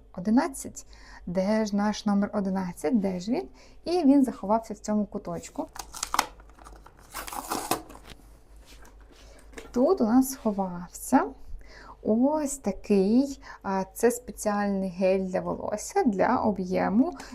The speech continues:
від Балея. Дивіться, мені дуже подобається ця упаковка, така реалістична, об'ємна.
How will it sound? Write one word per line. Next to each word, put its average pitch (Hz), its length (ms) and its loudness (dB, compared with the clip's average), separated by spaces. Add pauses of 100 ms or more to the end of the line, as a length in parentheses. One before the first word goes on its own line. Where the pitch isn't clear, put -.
від 269 200 4
Балея. 190 460 6
Дивіться, 202 460 0
мені 202 180 4
дуже 214 160 2
подобається 196 420 0
ця 190 140 -4
упаковка, - 480 -4
така 190 240 0
реалістична, 190 840 0
об'ємна. 185 680 0